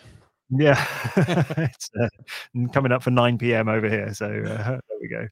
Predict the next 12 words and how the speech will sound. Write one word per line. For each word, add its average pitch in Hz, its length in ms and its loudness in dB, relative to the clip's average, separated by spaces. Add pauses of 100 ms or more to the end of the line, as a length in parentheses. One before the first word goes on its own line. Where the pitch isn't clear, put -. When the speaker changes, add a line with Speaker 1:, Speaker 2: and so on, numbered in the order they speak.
(380)
Speaker 1:
Uh, 139 340 6
we 165 220 6
have, 160 360 2
um, 135 300 2 (720)
you 170 80 -6
know, 127 220 4
the, 165 160 4
the 165 140 2
reality 190 540 2
is 117 200 2
that, 113 200 0 (240)
that 123 120 -4